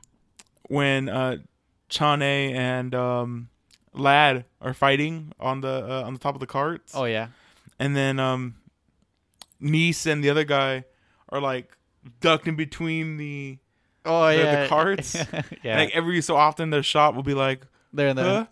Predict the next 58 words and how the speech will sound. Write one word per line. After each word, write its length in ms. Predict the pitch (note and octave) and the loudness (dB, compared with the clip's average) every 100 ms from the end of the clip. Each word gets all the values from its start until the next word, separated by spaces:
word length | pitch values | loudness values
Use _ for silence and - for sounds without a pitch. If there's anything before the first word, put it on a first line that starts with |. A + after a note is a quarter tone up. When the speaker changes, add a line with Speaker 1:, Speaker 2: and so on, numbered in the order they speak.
| _ - | _ -6
Speaker 1:
Like, 100 | D3 | 2
Speaker 2:
"Huh?" 60 | A3+ | 2
Speaker 1:
like, 100 | E3 | 4
looking 300 | D#3 E3 D#3 | 0 -2 -2
up. 220 | D#3+ D3 | -2 -4
Speaker 2:
Yeah, 160 | C#3+ C#3+ | -6 -6
like, 120 | D3 | -6
Speaker 1:
Be 40 | |
Speaker 2:
"What's 120 | C3 | -8
Speaker 1:
like 60 | - | -6
Speaker 2:
going 200 | F3 F3+ | -8 -4
on?" 280 | F#3 E3+ C#3+ - _ - | -2 -2 -4 -14 _ -18
Speaker 1:
<laughs> 360 | - - - B3+ | -18 -18 -16 -4
Speaker 2:
These 200 | D#3+ E3+ | -2 2
guys 240 | F#3+ F3+ | 4 4
are 80 | F3+ | 4
fighting. 480 | E3 G3 F3+ E3 D3 | 2 4 4 -2 -8
Speaker 1:
And 160 | - - - _ _ - - - | -6 -8 -10 _ _ -20 -4 2
I 120 | F3+ | 2
thought 140 | F3+ | 4
that 100 | D#3 | 2
was 160 | D3 C#3 | 2 0
really 260 | C#3 C3 | -4 -2
neat, 300 | C3 C3+ C3+ - | -4 -4 -4 -6
a 60 | |
really 160 | C#3 C#3 | -4 -4
neat 240 | C3+ C3+ - | -4 -8 -8
shot. 380 | - B2 B2+ - _ _ - | -6 -6 -6 -10 _ _ -16
Speaker 2:
<laughs> 120 | E3 - - - - - - | -16 -14 -18 -18 -20 -20 0
Oh, 200 | G#3+ A#3+ | 2 2
you 120 | A3 | 0
know 140 | A3+ | -2
what's 160 | A#3+ A3+ | -2 -4
a 80 | F3+ | -8
nice, 360 | E3 G3 F#3 | -6 -6 -6
uh, 380 | D#3+ D3+ C#3 C3+ A#2+ | -2 0 0 -2 -4
general 420 | D3+ G3 F#3+ F#3+ | -4 -2 -4 -6
thing 240 | F#3 F#3+ F#3 | -6 -8 -6
that 100 | D#3+ | -6
I 20 | |
really 260 | D3 E3 D#3+ | -4 -4 -4
like? 340 | D#3+ E3+ _ - | -6 -6 _ -12
Speaker 1:
Mm-hmm. 220 | D3 D#3 A2+ - _ - | -6 -4 -6 -12 _ -10
Speaker 2:
They, 360 | C#3+ F3 F3 | -4 -4 -4
um, 360 | E3 D3+ D3+ D3 | -4 -4 -6 -8
use 240 | C#3+ F3 | -8 -6
a 60 | G3+ | -6
cherry 360 | - D#3 D3 C3+ | -4 0 0 2
bomb. 500 | B2+ A#2+ A2+ G#2 A2 | 2 2 0 -4 -12
Shout 260 | - D3+ D3 | -4 0 2
outs 220 | C#3 - | 0 -2
to 100 | C#3 | -2
Anime 160 | C3 | 0
Speaker 1:
Yeah, 240 | C3 D#3+ D3 | 2 2 2
there 60 | C3+ | 2
Speaker 2:
Cherry 200 | C3 A#2+ | 2 4
Speaker 1:
you 60 | |
go. 340 | B2+ C3+ C#3 | 2 2 0